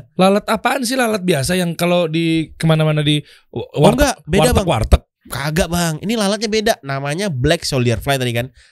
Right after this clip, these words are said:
Speaker 2: Lalat tentara hitam.
Speaker 1: Kayak apa sih? Ada fotonya nggak sih? Coba dong buka
Speaker 2: Ada,
Speaker 1: dong.
Speaker 2: ada, ada,
Speaker 1: Kayaknya
Speaker 2: ada.
Speaker 1: dia gaya-gayaan doang deh namanya
Speaker 2: Kagak,
Speaker 1: deh.
Speaker 2: Bang. Kagak, Bang.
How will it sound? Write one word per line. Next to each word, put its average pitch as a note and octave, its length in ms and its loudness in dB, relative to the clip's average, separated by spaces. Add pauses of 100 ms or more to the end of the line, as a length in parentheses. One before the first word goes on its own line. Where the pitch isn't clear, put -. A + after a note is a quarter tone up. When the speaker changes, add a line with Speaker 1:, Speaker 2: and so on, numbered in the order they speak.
Speaker 2:
Lalat A#2 400 -2
tentara B2 360 -4
hitam. D3 460 -6 (500)
Speaker 1:
Kayak F#3 260 2
apa C#3+ 160 -2
sih? D3 300 -2
Ada E3 220 0
fotonya F3+ 340 0
nggak D3+ 160 4
sih? G3 100 -2
Coba F#3 180 -2
dong G3+ 140 4
buka D#3 160 2
Speaker 2:
Ada, F3 80 4
Speaker 1:
dong. E3 220 0
Speaker 2:
ada, F#3 200 -2
ada, F3 120 -2
Speaker 1:
Kayaknya - 160 2
Speaker 2:
ada. A3 120 0
Speaker 1:
dia D#3 80 2
gaya-gayaan C#3+ 460 2
doang C3 220 4
deh D#3 80 2
namanya A#2 320 4
Speaker 2:
Kagak, B2+ 80 2
Speaker 1:
deh. F#2+ 160 2
Speaker 2:
Bang. G#2 240 -6
Kagak, B2+ 280 4
Bang. - 200 0